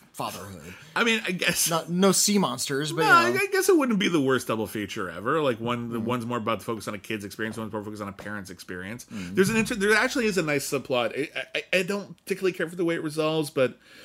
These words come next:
Speaker 2: there's a subplot where Kevin Hart takes his daughter to this school, and it's a, I think it's a Catholic school. No, it is a Catholic school.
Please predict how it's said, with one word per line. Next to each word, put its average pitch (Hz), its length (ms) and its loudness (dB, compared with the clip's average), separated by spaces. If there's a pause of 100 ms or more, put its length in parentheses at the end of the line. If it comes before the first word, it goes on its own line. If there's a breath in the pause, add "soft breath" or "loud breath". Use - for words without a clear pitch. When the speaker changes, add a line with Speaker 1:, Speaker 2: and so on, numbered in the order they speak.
(340 loud breath)
Speaker 2:
there's 165 140 0
a 170 40 2 (180)
subplot 165 280 0
where 139 140 4
Kevin 147 280 0
Hart 135 180 0
takes 135 180 -2
his 131 140 -8
daughter 113 400 0
to 117 380 -4
this 110 260 -2
school, 156 580 4
and 110 100 0
it's 110 200 -6
a, 110 100 -2 (180)
I 120 60 -2
think 139 100 -6
it's 117 100 -8
a 120 40 -14
Catholic 135 300 -4
school. 90 500 -8 (220 soft breath)
No, 123 60 0
it 120 40 2
is 104 100 -2
a 80 40 -18
Catholic 78 260 -16
school. - 260 -14